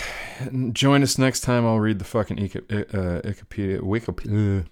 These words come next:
Wikipedia article, uh, about Ikigai. Um, yeah,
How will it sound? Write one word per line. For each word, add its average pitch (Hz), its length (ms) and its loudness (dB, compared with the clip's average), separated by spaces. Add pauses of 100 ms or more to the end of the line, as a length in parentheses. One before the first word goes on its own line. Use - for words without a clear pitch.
(160)
Wikipedia 98 960 -2
article, 92 580 -4 (320)
uh, 87 680 -6 (960)
about 78 400 -8 (220)
Ikigai. - 720 -12 (960)
Um, 85 320 -14 (2250)
yeah, 78 200 -10